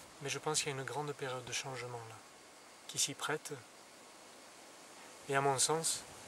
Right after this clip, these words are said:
c'est la conscience de chacun qui va faire ce changement de monde. C'est-à-dire que ça ne va pas venir de l'extérieur. Le changement de monde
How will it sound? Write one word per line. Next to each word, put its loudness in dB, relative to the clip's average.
c'est 6
la 10
conscience 6
de 0
chacun 4
qui -6
va 2
faire 0
ce 0
changement 0
de -6
monde. -4
C'est-à-dire 0
que -2
ça 4
ne 0
va 2
pas 8
venir 2
de -4
l'extérieur. -2
Le -2
changement 4
de 2
monde 2